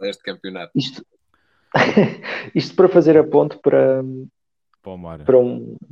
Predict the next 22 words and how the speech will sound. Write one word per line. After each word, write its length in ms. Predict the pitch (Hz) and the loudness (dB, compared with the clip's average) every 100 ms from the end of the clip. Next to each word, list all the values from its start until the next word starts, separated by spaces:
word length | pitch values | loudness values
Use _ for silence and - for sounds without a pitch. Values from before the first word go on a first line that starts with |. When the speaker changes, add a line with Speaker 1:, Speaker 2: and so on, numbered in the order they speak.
| _ | _
Speaker 2:
para 120 | 131 | 4
um 120 | 123 | 4
ponto 280 | - 131 - | 2 0 0
diferente, 540 | 113 - 113 110 - - | -4 -4 -6 -8 -12 -10
que 160 | - | -4
é, 240 | 113 55 - _ _ _ _ _ _ _ | -2 -2 -8 _ _ _ _ _ _ _
ahm, 640 | 120 117 120 120 120 113 113 _ _ _ _ - | -4 -2 -4 -8 -12 -18 -20 _ _ _ _ 2
olhando 340 | 135 143 160 | 4 4 4
ao 160 | 135 104 | 4 2
onze 280 | 98 95 - | -2 -10 -12
que 100 | 110 | -10
entrou 480 | 110 - 98 - _ _ _ - | -8 -8 -8 -10 _ _ _ -10
este, 320 | 110 - _ - - - | -10 -10 _ -16 -16 -10
este 240 | 113 - | -10 -10
fim 140 | - 107 | -12 -12
de 80 | - | -14
semana 440 | - 98 95 - _ _ _ _ _ _ _ _ _ _ - | -14 -14 -14 -20 _ _ _ _ _ _ _ _ _ _ -2
e 60 | |
ao 80 | 113 | 2
nosso 300 | 113 110 - | 2 0 0
banco, 440 | 95 92 - - _ _ _ _ _ _ _ | -4 -4 -8 -20 _ _ _ _ _ _ _
pá, 200 | - - | -14 -14